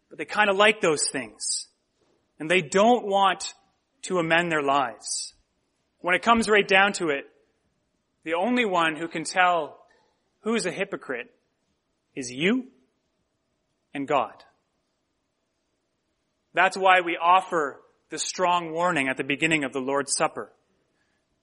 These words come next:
to warn those who are living double lives. And so you need to let that self-examination permeate deep into every aspect of your lives, the deep ones especially,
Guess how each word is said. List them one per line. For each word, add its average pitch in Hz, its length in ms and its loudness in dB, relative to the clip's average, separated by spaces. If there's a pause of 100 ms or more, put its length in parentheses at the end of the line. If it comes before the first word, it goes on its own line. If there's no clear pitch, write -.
(120)
to 180 80 -2
warn 208 420 4
those 208 380 6
who 196 160 2
are 180 100 4
living 180 640 0 (300)
double 175 720 2
lives. 160 760 2 (500)
And - 100 -14
so 226 140 2
you 226 160 0
need 220 280 2
to 208 100 -2
let 196 340 2
that 196 260 -2
self-examination 202 1300 2 (260)
permeate 214 720 2
deep 240 380 4
into 202 260 -4 (200)
every 233 720 0 (240)
aspect 220 560 2
of 202 100 -2
your 202 140 4
lives, 208 600 4 (340)
the 175 80 -6
deep 196 340 2
ones 202 400 2
especially, 180 840 0